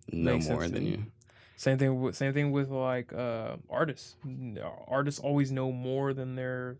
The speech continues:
Speaker 2: their audience, pretty much. I think. Uh, that might, I don't know.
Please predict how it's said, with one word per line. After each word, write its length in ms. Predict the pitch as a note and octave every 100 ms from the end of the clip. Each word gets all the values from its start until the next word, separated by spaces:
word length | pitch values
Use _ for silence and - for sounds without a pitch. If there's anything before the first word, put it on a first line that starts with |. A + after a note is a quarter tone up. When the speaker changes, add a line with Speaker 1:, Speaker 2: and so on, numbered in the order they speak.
| -
Speaker 2:
their 160 | - B2
audience, 400 | B2+ D3 C#3 C#3
pretty 180 | - B2+
much. 340 | B2+ A#2+ - - _ _ _ _ _ _ _ _
I 80 | C#3
think. 400 | B2+ C3+ A#2+ -
Uh, 100 | - - C#3
that 120 | C3
might, 280 | C3 B2+ B2 B2+
I 140 | C3+
don't 100 | B2+
know. 160 | B2+